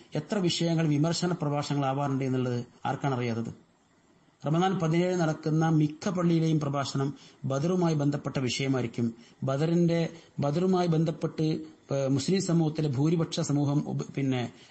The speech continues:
നിർവഹിച്ചുകൊണ്ടിരിക്കുന്ന ജീർണതകളും അതുപോലെ തന്നെ മറ്റു ചില ആളുകൾ അത് ഉപയോഗപ്പെടുത്തി നടത്തിക്കൊണ്ടിരിക്കുന്ന തീവ്രവാദങ്ങളുമൊക്കെ രൂക്ഷമായി വിമർശിച്ചുകൊണ്ട് റമദാൻ മാസത്തിൽ നമ്മുടെ പള്ളികളിൽ നിന്ന് പ്രഭാഷണങ്ങൾ സ്ഥിരമായി നമ്മൾ കേൾക്കുന്നതാണ്. അപ്പോഴൊന്നും റമദാനല്ലേ, എ-, എന്ന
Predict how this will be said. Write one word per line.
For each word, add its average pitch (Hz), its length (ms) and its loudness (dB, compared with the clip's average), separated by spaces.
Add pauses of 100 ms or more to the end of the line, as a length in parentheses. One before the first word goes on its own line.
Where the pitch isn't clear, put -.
(120)
നിർവഹിച്ചുകൊണ്ടിരിക്കുന്ന 143 920 0
ജീർണതകളും 135 840 0 (260)
അതുപോലെ 180 300 0 (120)
തന്നെ 160 120 2
മറ്റു 151 260 0
ചില 165 180 0
ആളുകൾ 143 300 0 (100)
അത് 147 160 0
ഉപയോഗപ്പെടുത്തി 143 680 -2
നടത്തിക്കൊണ്ടിരിക്കുന്ന 127 680 -2
തീവ്രവാദങ്ങളുമൊക്കെ 131 1040 -2 (420)
രൂക്ഷമായി 170 640 0
വിമർശിച്ചുകൊണ്ട് 139 720 0
റമദാൻ 143 460 0
മാസത്തിൽ 131 540 -2 (260)
നമ്മുടെ 147 240 0
പള്ളികളിൽ 131 380 -2
നിന്ന് 123 140 0
പ്രഭാഷണങ്ങൾ 123 580 -4
സ്ഥിരമായി 131 400 -2
നമ്മൾ 135 180 -2
കേൾക്കുന്നതാണ്. 117 480 -6 (720)
അപ്പോഴൊന്നും 190 540 2 (260)
റമദാനല്ലേ, 143 680 0 (260)
എ-, 139 120 -4
എന്ന 147 360 4